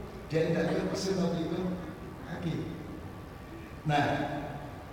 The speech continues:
sebenarnya apa ini, Mas? Yang berpikir itu kan apa,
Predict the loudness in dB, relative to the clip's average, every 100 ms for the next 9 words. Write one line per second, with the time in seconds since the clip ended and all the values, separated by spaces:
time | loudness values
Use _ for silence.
0 | -10 -10 -10 -6 -4 4 6 6 6 4
1 | 4 4 4 4 2 2 0 -2 -4 -8
2 | -8 -10 -10 -10 -10 -10 -12 -10 -10 -10
3 | -10 -12 -12 -12 -10 -12 -12 -12 -12 -6
4 | 2 4 4 4 4 4 6 4 4 2
5 | 0 0 -2 -4 -6 -8 -8 -6 -2 0